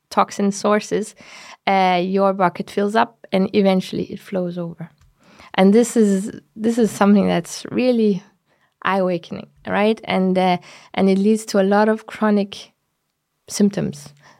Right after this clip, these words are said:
that we're not supposed to live with, 'cause we're supposed to live good and healthy lives.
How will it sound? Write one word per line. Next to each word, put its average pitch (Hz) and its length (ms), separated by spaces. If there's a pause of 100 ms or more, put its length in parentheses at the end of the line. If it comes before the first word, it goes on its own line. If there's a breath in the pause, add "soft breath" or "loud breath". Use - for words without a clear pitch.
that 185 440 (300)
we're 202 160
not 208 160
supposed 185 400
to - 80
live 185 180
with, - 280 (340)
'cause 233 180
we're 262 100
supposed 240 400
to 226 60
live 226 280
good 240 320
and 202 180
healthy 220 500 (160)
lives. 185 400